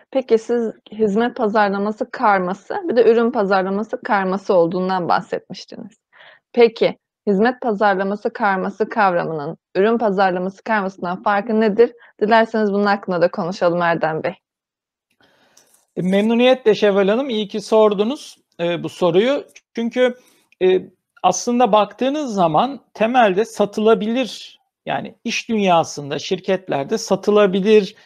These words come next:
Speaker 2: şeyleri bir sınıflandırmaya gidersek iki temel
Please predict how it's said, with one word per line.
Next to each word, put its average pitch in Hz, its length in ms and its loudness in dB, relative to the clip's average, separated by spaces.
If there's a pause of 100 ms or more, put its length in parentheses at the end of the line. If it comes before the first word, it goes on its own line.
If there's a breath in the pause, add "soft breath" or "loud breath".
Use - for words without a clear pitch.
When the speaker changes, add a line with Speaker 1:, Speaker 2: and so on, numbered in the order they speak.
(140 soft breath)
Speaker 2:
şeyleri 202 640 6
bir 233 60 -6
sınıflandırmaya 202 920 0
gidersek 220 640 0 (140)
iki 214 260 -8
temel 226 480 2